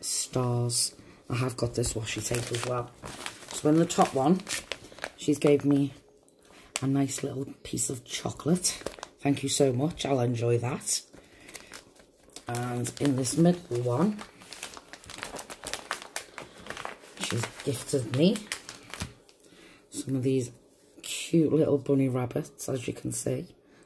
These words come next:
Sorry about the glare. And these little chicks. Oops. She's given me a few of those. And a few of the bunny rabbits. So thank you so much for that, Wendy.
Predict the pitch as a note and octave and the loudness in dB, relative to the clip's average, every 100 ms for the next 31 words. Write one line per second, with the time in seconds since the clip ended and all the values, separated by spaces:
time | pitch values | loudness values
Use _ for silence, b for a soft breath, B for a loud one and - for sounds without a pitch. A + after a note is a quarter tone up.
0 | - - B2 B2 A#2+ A#2+ A#2+ A#2+ A#2+ C3+ | -14 -6 -2 -2 -2 -4 -4 2 2 2
1 | F3+ - B B B B B B B _ | -2 -10 B B B B B B B _
2 | _ _ - - b b b b b - | _ _ -20 -20 b b b b b -4
3 | A2+ A2+ A#2+ B2 A#2+ - - - C#3+ F3 | -2 0 0 0 -2 -4 -4 4 2 2
4 | - _ - - - - B B B B | -12 _ -6 -4 -2 -4 B B B B
5 | B B B B _ _ _ _ _ E3 | B B B B _ _ _ _ _ -6
6 | F3+ - - - B B B B B B | -6 -6 -4 -6 B B B B B B
7 | B B B - - - C#3 - C3 B2+ | B B B -14 -8 -2 -2 -2 -2 -2
8 | - C#3+ C3 A#2+ B2+ C3+ F3+ - - - | 4 6 6 2 2 4 2 0 -4 -8
9 | - _ _ _ B B B B B B | -20 _ _ _ B B B B B B
10 | B B - - B2+ A#2+ A#2+ - - - | B B -20 -6 0 0 0 -4 -12 -8
11 | A#2 - C3+ C3 A#2+ B2 B2 A#2+ A#2+ B2 | -6 2 4 4 2 0 2 2 2 2
12 | B2 F#3 - - C#3 C3+ D3 C#3+ D3+ - | 2 0 0 2 2 4 2 2 0 4
13 | D3+ C#3+ C#3 C#3+ D#3 - C#3 C3+ C#3 | 6 4 0 -2 0 0 -2 -2 -6